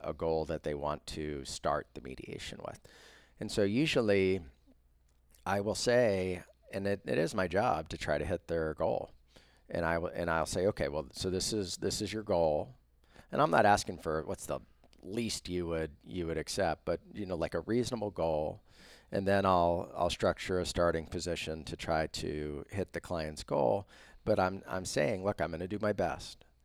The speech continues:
but I need you to arrive at mediation understanding that that may not happen. And we need to listen to the mediator, and we need to listen to opposing counsel's opening.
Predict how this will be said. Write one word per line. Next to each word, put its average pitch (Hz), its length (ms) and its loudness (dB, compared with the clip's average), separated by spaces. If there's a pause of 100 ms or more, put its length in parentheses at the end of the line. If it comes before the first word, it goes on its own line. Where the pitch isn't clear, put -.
(640)
but 92 360 4
I 90 140 -2
need 92 220 -4
you 101 100 0
to 101 180 2
arrive 87 460 2
at 92 100 -4
mediation 92 560 -2
understanding 87 560 -2
that 82 140 -6
that 78 160 -2
may 85 80 -2
not 90 180 -2
happen. 85 680 -4 (280)
And - 100 -14
we 82 60 -6
need 78 160 -6
to 92 80 -2
listen 92 300 -4
to 107 60 -2
the 110 80 0
mediator, 82 580 -4
and 76 100 -10
we 78 60 -10
need 80 220 -8
to 90 80 -2
listen 95 300 -4
to 95 80 -2
opposing 95 400 -6
counsel's 92 480 -6
opening. 78 480 -2